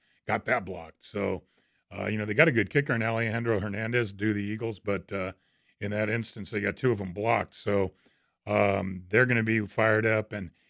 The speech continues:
you know, it's just that the difference in one A is the numbers. Tenino's got in the twenties. Um, the Eagles have sixty players out for their program this year. They've, uh, their coach was, uh, very proud of the fact that they played C and J V on the same day, which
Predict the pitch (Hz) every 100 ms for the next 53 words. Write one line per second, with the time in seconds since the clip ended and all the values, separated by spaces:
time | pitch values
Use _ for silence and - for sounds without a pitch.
0 | _ 160 143 156 160 123 104 113 151 165
1 | 151 - 120 123 127 131 131 104 90 107
2 | 107 131 98 82 - 107 110 113 98 123
3 | 104 98 - 120 135 139 - _ _ _
4 | _ - 104 101 95 95 95 - _ _
5 | - 120 120 101 110 95 - 117 117 104
6 | 110 113 113 110 107 110 101 95 117 107
7 | 110 110 107 - 117 117 _ _ _ -
8 | 101 92 101 98 95 85 107 101 90 92
9 | 107 95 92 87 85 _ _ _ _ _
10 | - 113 104 113 107 98 117 110 101 98
11 | 92 107 95 87 - 131 123 110 87 110
12 | 107 113 110 101 90 - 113 107 92 101
13 | 107 110 98 -